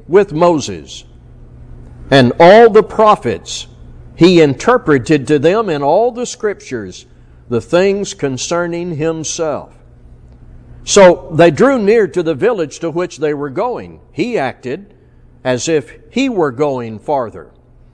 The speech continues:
But they urged him strongly, saying, "Stay with us, for it is toward evening,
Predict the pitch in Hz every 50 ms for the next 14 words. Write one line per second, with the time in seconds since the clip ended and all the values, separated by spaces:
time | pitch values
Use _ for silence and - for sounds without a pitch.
0 | _ _ - - - - _ - - - 107 - 147 175 190 170 151 165 202 208
1 | 180 135 - - - 175 190 185 156 - - - 151 156 180 208 220 190 147 131
2 | 117 110 107 - 170 170 175 160 143 127 110 92 - - - - - - _ -
3 | - - - - - - - - - - - 180 220 226 220 214 180 151 180 226
4 | 233 - - 160 139 120 110 107 - - - 165 160 156 151 - 160 170 180 170
5 | 165 143 - - - 196 196 180 160 175 220 240 214 147 139 135 127 110 98 87